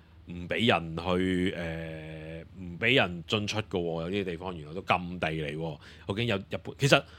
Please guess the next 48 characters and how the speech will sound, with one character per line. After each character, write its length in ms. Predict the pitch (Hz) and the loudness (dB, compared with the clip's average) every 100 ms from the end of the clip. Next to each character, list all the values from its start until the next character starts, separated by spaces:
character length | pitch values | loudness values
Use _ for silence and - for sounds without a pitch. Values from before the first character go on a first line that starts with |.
| - | 4
軍 160 | - 240 | 10 12
艦 200 | 165 113 | 12 12
島 180 | 117 143 113 | 10 8 8
係 140 | 101 | 4
禁 140 | 90 | 4
地 80 | 90 | 4
嚟 220 | 80 78 | 4 2
㗎， 140 | 76 82 | 2 0
我 120 | 82 | 0
想 180 | 92 90 | 0 0
講， 260 | 80 82 80 - - - - - - | 0 0 -4 -12 -20 -20 -20 -20 -6
只 160 | - 160 | 8 10
不 80 | 220 | 12
過 180 | 147 | 10
係 160 | 110 110 | 10 8
部 240 | 113 107 | 10 8
分 160 | 104 95 | 10 6
開 280 | 101 143 139 | 8 8 8
放 240 | 127 101 | 6 4
咗 160 | 98 95 | 6 6
畀 160 | 78 95 | 6 4
人 180 | 78 76 | 2 2
㗎 140 | 80 | -2
咋。 240 | 80 71 - - - - - | 0 -2 -4 -16 -20 -20 -12
係 220 | - 98 95 | 0 6 6
啊， 180 | 90 - - - | 6 2 -16 -2
大 100 | 107 | 6
家 120 | 107 | 8
唔 100 | 151 | 8
好 100 | 107 | 8
以 100 | 139 | 6
為 140 | 117 85 | 6 6
嗰 160 | 85 | 4
度 100 | 120 | 4
真 160 | 101 123 | 4 4
係 140 | 104 90 | 4 6
可 80 | |
以 80 | 113 | 4
隨 200 | 98 87 | 4 -4
便 160 | 85 101 | -4 0
入 180 | 85 85 | 2 2
去 80 | |
參 140 | 90 95 | 2 0
觀 140 | 92 | 2
啦， 100 | 87 | 0
唔 120 | 73 71 | -2 -4
得 80 | 87 | -4
㗎。 180 | 78 | -4